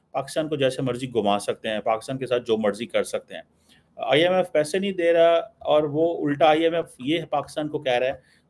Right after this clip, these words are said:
जो आईएमएफ़ नहीं कह रहा, ग्रेट पावर्स ये कह रही हैं कि तुम फलां मुल्क से कहो कि तुम हमसे पैसे ना मांगो,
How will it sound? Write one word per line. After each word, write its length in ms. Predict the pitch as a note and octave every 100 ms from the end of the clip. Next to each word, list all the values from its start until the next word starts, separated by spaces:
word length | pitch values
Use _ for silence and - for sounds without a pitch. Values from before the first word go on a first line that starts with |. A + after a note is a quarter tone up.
| -
जो 100 | D#3+
आईएमएफ़ 360 | E3+ G3 G3 G3+
नहीं 100 | F#3+
कह 120 | E3+
रहा, 120 | F3
ग्रेट 320 | E3 C#3 D#3+ D#3+
पावर्स 300 | C#3+ C#3+ D#3
ये 60 |
कह 180 | D3 C#3+
रही 160 | C#3+ D#3
हैं 140 | D#3
कि 100 | D#3
तुम 240 | D#3 D#3+ D#3
फलां 280 | D3 D3 E3
मुल्क 240 | D#3+ D3+
से 160 | - D3
कहो 200 | D3 D3+
कि 100 | D3+
तुम 400 | D3 D3 D3+ D3+ _ _ _
हमसे 220 | C3 B2 C#3
पैसे 320 | C3 B2+ C#3+
ना 120 | C#3
मांगो, 420 | A#2+ A2+ A#2+ A#2